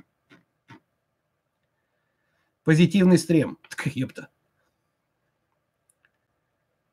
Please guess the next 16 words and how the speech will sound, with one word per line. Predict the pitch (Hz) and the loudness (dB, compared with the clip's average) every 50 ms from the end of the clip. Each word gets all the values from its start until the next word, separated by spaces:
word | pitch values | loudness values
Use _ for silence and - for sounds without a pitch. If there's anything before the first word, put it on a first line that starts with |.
| _ _ _ _ _ _ _ _ _ _ _ _ _ _ _ _ _ _ _ _ _ _ _ _ _ _ _ _ _ _ _ _ _ _ _ _ _ _ _ - - - - - - | _ _ _ _ _ _ _ _ _ _ _ _ _ _ _ _ _ _ _ _ _ _ _ _ _ _ _ _ _ _ _ _ _ _ _ _ _ _ _ -20 -20 -20 -20 -4 2
Как | - 196 185 185 | 4 4 4 4
называется | 196 185 180 190 202 185 180 - 202 208 | 2 2 4 4 4 4 4 4 4 6
ролик? | 226 247 233 170 - - - | 6 6 4 2 -2 -4 -6
О | 165 160 | -4 0
вреде | 165 180 185 175 214 214 196 | 2 2 2 4 4 4 6
образования. | 190 180 170 165 165 160 170 160 170 180 170 156 123 110 90 - - _ _ _ _ _ _ _ _ _ _ _ _ _ _ _ _ _ _ _ _ _ _ _ _ _ _ _ _ _ _ _ _ _ _ _ _ - | 6 6 6 4 2 2 2 2 4 4 2 2 0 -4 -8 -14 -18 _ _ _ _ _ _ _ _ _ _ _ _ _ _ _ _ _ _ _ _ _ _ _ _ _ _ _ _ _ _ _ _ _ _ _ _ 0
Инфляция. | 175 180 175 214 226 226 214 - - 156 | 2 2 4 6 4 4 4 2 0 -2
Копить | - 175 175 - 208 185 - | 0 0 0 0 -2 -4 -2
можно | 202 202 175 175 175 | 0 0 0 0 -2
всю | - - 196 | -4 -4 -2
жизнь | 185 190 175 156 | -2 0 0 0
на | 151 147 | 0 0
квартиру. | - 160 147 139 - 143 123 101 - | 0 -2 -4 -4 -4 -6 -8 -8 -8
В | - | -4
чем | - 180 170 | -2 -2 -2
смысл? | 147 - 180 170 139 - 101 - | -2 0 0 -2 -2 -2 -8 -18